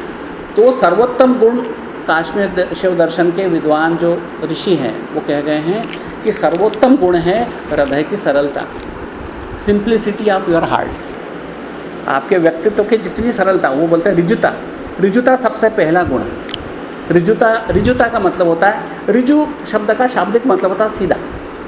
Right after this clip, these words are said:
ऋजु रेखा यानी सरल रेखा, सीधी रेखा, जो वक्र नहीं, इधर नहीं मुड़ती, उधर नहीं मुड़ती, सीधी चलती है, वो ऋजु रेखा कहलाती है,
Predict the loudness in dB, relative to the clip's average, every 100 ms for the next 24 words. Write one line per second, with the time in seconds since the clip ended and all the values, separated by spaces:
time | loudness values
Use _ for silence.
0 | -14 -14 -14 -14 -12 0 2 4 4 4
1 | 2 0 0 0 -2 0 2 4 2 0
2 | -4 -10 -12 -12 -14 -14 -14 -14 -14 -2
3 | 2 4 4 2 -4 -6 -6 -6 -10 -14
4 | -14 -14 -12 -12 -12 -12 -6 4 4 4
5 | 0 -8 -12 -12 -8 2 2 4 2 4
6 | 4 2 2 2 2 2 2 2 2 2
7 | 2 2 2 2 2 0 0 2 2 2
8 | 2 2 4 4 4 2 2 2 0 0
9 | 0 0 -2 -6